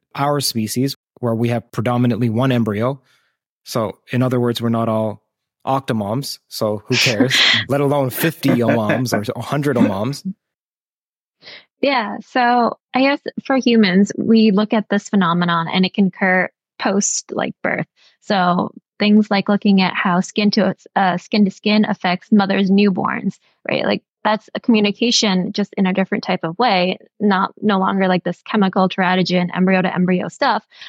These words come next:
Speaker 3: but there's
Speaker 1: Right.
Speaker 3: still this communication interaction between mother and child. Um, also, if we look at, like, other things such as,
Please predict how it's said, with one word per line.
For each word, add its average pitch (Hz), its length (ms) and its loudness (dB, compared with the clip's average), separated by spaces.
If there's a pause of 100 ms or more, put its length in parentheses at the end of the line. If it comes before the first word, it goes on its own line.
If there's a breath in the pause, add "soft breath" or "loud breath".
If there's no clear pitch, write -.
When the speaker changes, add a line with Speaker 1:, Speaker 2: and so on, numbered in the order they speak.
(160 loud breath)
Speaker 3:
but - 100 -6
there's 208 200 2
Speaker 1:
Right. 131 120 4
Speaker 3:
still 226 280 2
this 214 180 0
communication 208 680 2
interaction 208 640 0
between 185 300 -2
mother 180 240 -2
and 180 140 -2
child. 185 480 0 (520 loud breath)
Um, 185 520 0
also, 226 360 -2
if 202 120 -4
we 196 100 0
look 196 160 -2
at, - 140 -4
like, 190 240 -2
other 202 260 0
things 190 320 -2
such - 200 -6
as, 185 320 -2